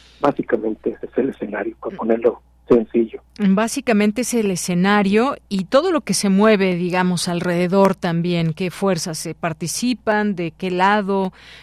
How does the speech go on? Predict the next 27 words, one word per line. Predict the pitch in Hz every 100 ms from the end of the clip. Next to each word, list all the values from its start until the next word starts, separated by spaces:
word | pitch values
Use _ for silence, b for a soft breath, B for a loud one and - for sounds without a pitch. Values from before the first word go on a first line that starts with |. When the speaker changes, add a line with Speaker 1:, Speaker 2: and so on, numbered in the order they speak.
| B
Speaker 2:
cuáles | 185 185
son, | - 185 185 180 170
digamos, | 160 175 185 185 - - - B B -
eh, | 170 165 165 160
los | 170 160
siguientes | 170 165 190 180 185 -
pasos | 185 185 - 185 160
que | 180
se | -
discuten. | 165 156 - 208 220 - 202 202 190
Hay | 170
una | 175 165
presión | 165 - - 185 185 180 175 -
para | 165 156 156
que, | 156 - 160 156 156 147 _
pues, | 160 -
se | - - 139 - 180
evite | 175 262 - 214 208
un | 185 180 185
golpe | 170 175 175 190
de | 165
Estado. | 151 - 202
¿Podría | 202 226 277 370
suceder | 370 220 190 208
ese | 233 247 - 262 214
escenario, | 165 - 160 160 165 175 196 196 185 170
doctor? | 170 175 - 220